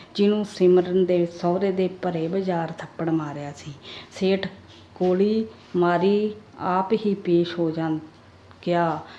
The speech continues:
ਕਹਿੰਦਾ, "ਮੈਂ ਜੱਟ ਦੀ ਢੋਈ ਭੰਨ ਦਿੱਤੀ।" ਇਹ ਇਹਦਾ ਕਮਾਊ ਸਾਊ ਤੇ ਮਿਲਣ ਵਰਤਣ ਵਾਲਾ ਮੁੰਡਾ ਸੀ।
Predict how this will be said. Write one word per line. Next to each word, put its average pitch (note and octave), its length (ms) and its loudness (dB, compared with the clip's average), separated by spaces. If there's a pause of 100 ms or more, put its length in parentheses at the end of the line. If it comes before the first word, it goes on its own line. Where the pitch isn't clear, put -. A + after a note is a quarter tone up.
(140)
ਕਹਿੰਦਾ, G3 300 2
"ਮੈਂ F#3+ 220 2
ਜੱਟ E3+ 380 -4
ਦੀ G3 280 -2 (420)
ਢੋਈ F3 260 4
ਭੰਨ E3 340 0
ਦਿੱਤੀ।" E3 540 0 (360)
ਇਹ G#3+ 340 4 (380)
ਇਹਦਾ F#3 220 0
ਕਮਾਊ F3 560 0
ਸਾਊ E3+ 340 -2
ਤੇ F#3+ 260 0
ਮਿਲਣ F#3 440 2 (460)
ਵਰਤਣ F3+ 380 2
ਵਾਲਾ E3+ 280 2
ਮੁੰਡਾ D3+ 400 -2
ਸੀ। E3 360 2